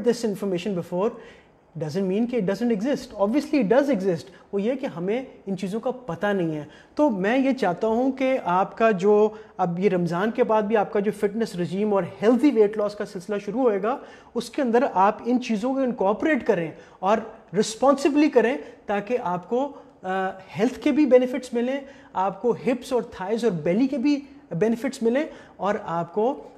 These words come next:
वेट लॉस के भी बेनिफिट्स मिलें। एक और मैं आपको मज़ेदार फैक्ट बताने लगा हूँ, बॉडी के अंदर जो एस्ट्रोजन होती है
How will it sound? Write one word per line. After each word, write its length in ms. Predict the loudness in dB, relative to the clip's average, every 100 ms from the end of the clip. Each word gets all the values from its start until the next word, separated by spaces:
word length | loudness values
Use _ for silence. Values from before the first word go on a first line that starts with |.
| -10
वेट 260 | -6 -4 -2
लॉस 160 | -2
के 100 | 0
भी 100 | 0
बेनिफिट्स 480 | 0 -2 -4 -6 -8
मिलें। 240 | -6 -6 -10 -10 4
एक 180 | 4 6
और 100 | 6
मैं 120 | 6
आपको 200 | 2 2
मज़ेदार 320 | -2 0 0
फैक्ट 320 | 0 0 -2 -4
बताने 280 | -4 -6
लगा 160 | -6 -8
हूँ, 160 | -12 -16 -20 -20 -10
बॉडी 300 | 0 2 2
के 100 | 2
अंदर 200 | 4 4
जो 240 | 4 0 0
एस्ट्रोजन 400 | -4 -2 0 2
होती 300 | 0 -2 -4
है 280 | -2 -4